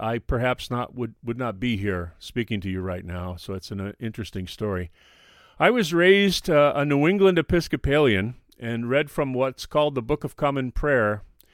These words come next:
with all the attending King James these and thous type language.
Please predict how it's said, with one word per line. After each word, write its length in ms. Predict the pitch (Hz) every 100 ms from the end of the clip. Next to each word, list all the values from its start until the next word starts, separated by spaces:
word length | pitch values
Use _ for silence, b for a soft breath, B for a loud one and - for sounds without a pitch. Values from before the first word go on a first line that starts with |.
| b b b b b
with 140 | 117
all 480 | 120 123 147 147 147
the 160 | 143 131
attending 600 | 127 147 143 139 131 127
King 320 | - 147 139
James 720 | 120 131 135 131 127 113 107 139
these 380 | 104 127 139 113
and 160 | 120
thous 460 | 117 123 127 123 -
type 240 | 127 120
language. 520 | 113 120 101 90 -